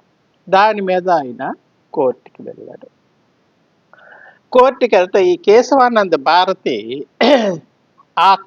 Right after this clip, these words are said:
కోర్టు, ఆ భూ తగువులో విజయం సాధించలేదు. కానీ ఆయన అనేక రకమైన కేసులకి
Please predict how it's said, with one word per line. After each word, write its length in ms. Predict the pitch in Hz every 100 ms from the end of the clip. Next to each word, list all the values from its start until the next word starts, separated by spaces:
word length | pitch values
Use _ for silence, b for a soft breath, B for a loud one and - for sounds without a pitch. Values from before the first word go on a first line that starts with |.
| -
కోర్టు, 480 | 226 240 - - 208 185 175 185
ఆ 40 | 185 180 160 151 135 147
భూ 120 | 196 247 247 220 202 175 - _ _ -
తగువులో 560 | 208 208 226 180 139 135 147 170 _ _ _ _ -
విజయం 380 | 214 233 269 247 180
సాధించలేదు. 840 | 165 165 180 175 - 120 117 113 - - _ _ _ _ -
కానీ 320 | 196 269 285 254 196
ఆయన 240 | 220 196 160 151 180 202 _ _ _ _ -
అనేక 500 | 165 226 269 247 247 196 196
రకమైన 520 | 190 196 185 175 165 -
కేసులకి 640 | - 190 214 240 220 -